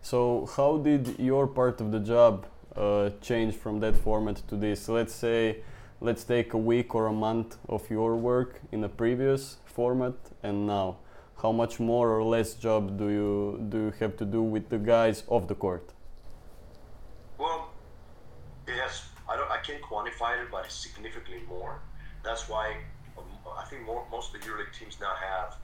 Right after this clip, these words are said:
Speaker 2: at least two strength and conditioning coaches. It used to be that it was, when I started, it was the head coach, a couple of assistants, a physio, a part-time doctor, and a strength coach. Okay, now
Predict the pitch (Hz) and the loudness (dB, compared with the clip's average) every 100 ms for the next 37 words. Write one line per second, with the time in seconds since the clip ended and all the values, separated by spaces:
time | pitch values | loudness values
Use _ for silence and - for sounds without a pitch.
0 | - - - - 104 143 - - - 110 | -14 -14 -14 -14 -12 -12 -10 -12 -12 -12
1 | 101 87 - - - - - - - - | -14 -14 -14 -12 -14 -14 -12 -12 -12 -10
2 | 117 135 - 123 107 101 104 - - - | -8 -8 -6 -6 -6 -6 -8 -12 -12 -12
3 | - - - 104 98 107 123 - 101 95 | -12 -12 -12 -10 -4 -2 -2 -4 -6 -6
4 | 92 90 87 85 113 - 113 - - - | -8 -12 -12 -8 -8 -6 -8 -6 -8 -10
5 | - - - - 110 127 123 127 110 101 | -18 -18 -16 -8 -8 -6 -8 -8 -8 -6
6 | 104 - - 117 104 104 104 107 - - | -6 -10 -14 -12 -10 -6 -4 -6 -10 -8
7 | 107 104 101 104 - 101 95 - 101 95 | -8 -6 -6 -6 -6 -8 -10 -10 -8 -8
8 | - 107 - - 87 - - - - - | -8 -8 -10 -10 -12 -10 -10 -10 -10 -10
9 | - - 98 104 110 131 127 - | -8 -8 -6 -6 -4 -2 -2 -2